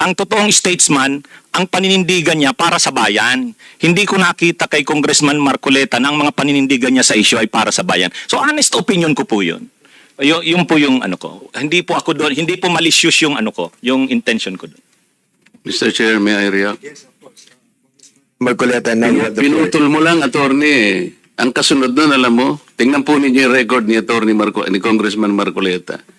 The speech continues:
Speaker 2: Siya yung nagsara sa A B S-C B N. Ang
Speaker 1: Yeah.
Speaker 2: yabang-yabang niya.
Speaker 1: Y-, yes.
Speaker 2: Isip-isipin mo, sasabihin mo sa akin, "You do not even know the issues." Attorney, alam mo ba yung issue sa A B S-C B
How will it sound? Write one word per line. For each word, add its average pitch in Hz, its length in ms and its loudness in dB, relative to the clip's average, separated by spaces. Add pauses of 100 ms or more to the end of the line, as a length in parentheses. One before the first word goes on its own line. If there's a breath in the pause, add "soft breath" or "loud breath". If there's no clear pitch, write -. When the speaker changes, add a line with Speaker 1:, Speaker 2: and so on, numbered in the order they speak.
(340 soft breath)
Speaker 2:
Siya 135 240 -2
yung 143 240 2
nagsara 117 480 0
sa 110 160 0
A - 40 2
B 101 200 0
S-C 92 240 0
B 98 240 -2
N. - 80 -
Ang 110 160 2
Speaker 1:
Yeah. 123 160 2
Speaker 2:
yabang-yabang 117 640 0
niya. 147 320 -4 (160)
Speaker 1:
Y-, 95 240 -6
yes. 95 240 -2
Speaker 2:
Isip-isipin 240 640 2
mo, 220 160 2
sasabihin 190 480 0
mo 175 80 -2
sa 170 160 2
akin, 160 160 0 (320 loud breath)
"You 180 160 0
do 202 80 -2
not 202 240 0
even 175 400 2
know 143 320 0 (720)
the - 240 2
issues." - 640 0 (1600)
Attorney, 143 480 2
alam 139 160 2
mo 143 80 2
ba 135 160 0
yung 139 160 4
issue 127 320 2
sa 123 160 2
A 117 80 0
B 123 160 2
S-C 123 160 2
B 113 80 2